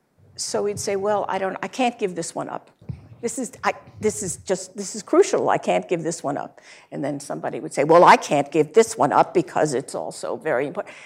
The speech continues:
So eventually, you have to say, "Okay, we, we, a hundred pieces are out of the question." So little by little, we had to have the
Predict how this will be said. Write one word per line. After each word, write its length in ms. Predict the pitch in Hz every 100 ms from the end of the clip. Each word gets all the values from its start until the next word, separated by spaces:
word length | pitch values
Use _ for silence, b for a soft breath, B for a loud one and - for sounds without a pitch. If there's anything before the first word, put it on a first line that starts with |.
| B
So 200 | 262 226
eventually, 1000 | 247 220 226 269 320 - 170 110 - - _ _ _ _ _ _
you 80 | 185
have 240 | 196 160 165
to 80 | 165
say, 360 | - 156 151 -
"Okay, 420 | 151 147 - - _ _ _ _ _ _ _ _
we, 160 | 208 196 - -
we, 220 | 202 202 - - - -
a 60 |
hundred 340 | 185 277 262 -
pieces 400 | 208 190 190 175
are 80 |
out 160 | 160 151
of 80 | 143
the 60 |
question." 480 | - - - - - _ _ _ _ _ _ _ _ _ _
So 380 | - - 220 202
little 480 | 196 220 269 285 285 285 -
by 180 | 233
little, 540 | 226 285 403 151 165 - _ _ _ _
we 560 | 220 190 208 226 226 226
had 340 | - 202 202 202
to 100 | 220
have 500 | 214 190 185 190 - _ _ _ _
the 400 | 185 185 175 165